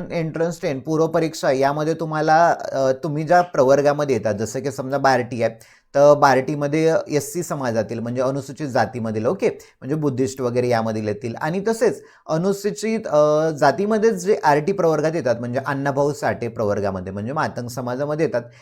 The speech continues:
त्यांच्यासाठी सुद्धा वेगळा कोटा असणार आहे. बार्टीसाठी वेगळा कोटा आणि आरटीसाठी वेगळा कोटा असणार आहे. ओके, आता बघूया काय काय लागणार आहे.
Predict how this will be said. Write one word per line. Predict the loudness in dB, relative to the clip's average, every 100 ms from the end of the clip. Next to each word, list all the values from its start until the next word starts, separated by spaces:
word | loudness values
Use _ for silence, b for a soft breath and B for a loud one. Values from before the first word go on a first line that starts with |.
| b
त्यांच्यासाठी | -2 0 0 0 0
सुद्धा | 0 0 2
वेगळा | 2 0 2 2
कोटा | 0 -2 0
असणार | -2 -2 -4 -4
आहे. | -4
बार्टीसाठी | -2 -2 -2 -6 -4 -2
वेगळा | 0 0
कोटा | 0 -4 -4 -6 -8
आणि | -12 -10 -6
आरटीसाठी | -4 -4 -4 -12 -12 -8
वेगळा | -6 -6
कोटा | -10 -12 -14
असणार | -14 -14 -16 -12
आहे. | -12 -12 _ b b b -4
ओके, | 2 4
आता | 4
बघूया | 4 4 6
काय | 4 6
काय | 4
लागणार | 4 2 -4
आहे. | -6 -12